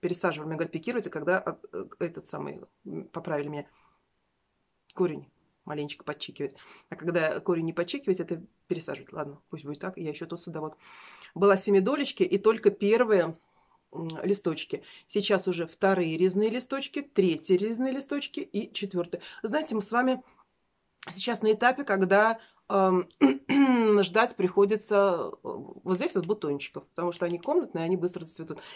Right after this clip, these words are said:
Нет, конечно, до них еще далеко, но тем не менее. Таня, а вы, говорит, вот трогаете им, э, д-, да м, я не знаю, как кому чего. У меня с растением полный порядок. Чем больше я их тискаю, чем больше я их тискаю,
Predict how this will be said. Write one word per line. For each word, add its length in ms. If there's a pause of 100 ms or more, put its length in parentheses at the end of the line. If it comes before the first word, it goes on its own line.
Нет, 140
конечно, 360
до 80
них 140
еще 120
далеко, 340
но 100
тем 240
не 80
менее. 260 (240)
Таня, 200
а 40
вы, 60
говорит, 160
вот 140
трогаете 500
им, 160
э, 160
д-, 260 (340)
да 80
м, 200
я 200
не 100
знаю, 180
как 200
кому 220
чего. 320 (1120)
У 40
меня 160
с 80
растением 420
полный 260
порядок. 480 (880)
Чем 140
больше 180
я 60
их 60
тискаю, 420 (160)
чем 160
больше 240
я 60
их 60
тискаю, 320